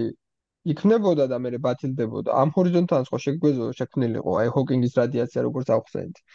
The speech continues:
კითხვა არის, რომ უსასრულობა ძალიან დიდი დრო არის. და რადგან ძალიან, ძალიან დიდი დრო არის უსასრულობა, ნა-, ნაწილაკი და ანტინაწილაკი კი არა, სამყარო და ანტისამყარო შეიქმნება. ხო, და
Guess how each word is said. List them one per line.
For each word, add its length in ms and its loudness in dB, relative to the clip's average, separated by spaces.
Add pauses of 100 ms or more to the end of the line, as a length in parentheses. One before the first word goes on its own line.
(920)
კითხვა 380 2
არის, 220 0
რომ 160 -4
უსასრულობა 640 0
ძალიან 280 2
დიდი 300 -6
დრო 240 0
არის. 240 -4 (420)
და 80 0
რადგან 380 2
ძალიან, 440 0
ძალიან 220 0
დიდი 160 -6
დრო 100 2
არის 140 -2
უსასრულობა, 600 0 (320)
ნა-, 300 0 (100)
ნაწილაკი 840 -2
და 100 0
ანტინაწილაკი 560 -2
კი 140 -4
არა, 180 2
სამყარო 520 -2
და 140 0
ანტისამყარო 600 -2
შეიქმნება. 600 -4 (920)
ხო, 140 2
და 140 0